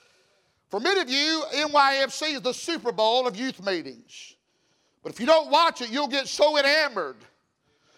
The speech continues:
with the excitement of all the activities. And when you leave here and go back to regular, ordinary, run-of-the-mill days,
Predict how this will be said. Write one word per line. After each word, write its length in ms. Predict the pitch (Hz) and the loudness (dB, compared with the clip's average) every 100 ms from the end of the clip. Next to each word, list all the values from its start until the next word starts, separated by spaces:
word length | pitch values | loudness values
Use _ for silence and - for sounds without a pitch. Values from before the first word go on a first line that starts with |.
| _ | _
with 220 | - 277 | -2 -2
the 120 | 269 269 | 0 -2
excitement 760 | 220 - 330 330 320 294 320 | -4 0 2 4 2 -2 -2
of 100 | 262 | 2
all 220 | 294 311 | 4 4
the 100 | 302 | 4
activities. 1080 | 294 320 277 - 269 196 139 95 - - - _ _ - - | 2 2 -2 -2 -2 -4 -14 -20 -20 -20 -20 _ _ -20 -4
And 120 | - 294 | 0 0
when 100 | 277 | 0
you 140 | 240 | -2
leave 260 | 285 359 330 | 2 2 2
here 240 | 311 320 | 2 2
and 100 | 330 | 2
go 160 | 302 302 | 2 2
back 360 | 277 294 320 - | 4 2 2 -4
to 80 | |
regular, 480 | 285 247 320 302 311 | -2 2 2 2 0
ordinary, 580 | 302 320 302 302 311 320 | 2 0 2 2 4 2
run-of-the-mill 600 | 277 302 330 311 320 330 | 2 2 2 0 0 0
days, 920 | 320 330 311 247 175 - - - - | 4 4 4 0 -4 -12 -18 -18 -20